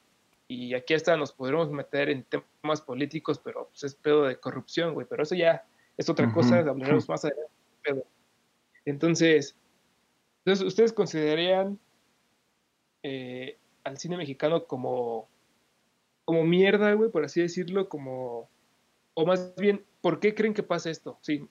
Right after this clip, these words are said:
Speaker 1: ¿por qué creen que, que, que películas chingonas no tengan tanta exposición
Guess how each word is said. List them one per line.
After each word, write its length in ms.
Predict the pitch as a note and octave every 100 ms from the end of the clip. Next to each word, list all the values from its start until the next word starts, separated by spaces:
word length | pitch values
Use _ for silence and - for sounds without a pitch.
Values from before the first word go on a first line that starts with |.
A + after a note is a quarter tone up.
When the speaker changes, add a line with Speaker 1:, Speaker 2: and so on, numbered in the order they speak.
| -
Speaker 1:
¿por 120 | E3
qué 120 | F3+
creen 180 | F#3 G3
que, 240 | F#3+ D3 - _ _ _ _ _ _ -
que, 380 | D3 C#3 C3+ C#3
que 100 | D3
películas 540 | D3+ D#3 D3+ F#3 D#3
chingonas 680 | - C#3+ C#3 D3+ E3 D#3+ D3
no 140 | C#3+
tengan 460 | D3+ D#3 D#3 C#3 B2+ _
tanta 760 | D3+ C#3+ D#3+ D3 C3 A#2 A2+ _ _ _ _ _ _ _ _ _ _
exposición 840 | C3 - D#3+ C#3 D3 D3+ E3 F#3+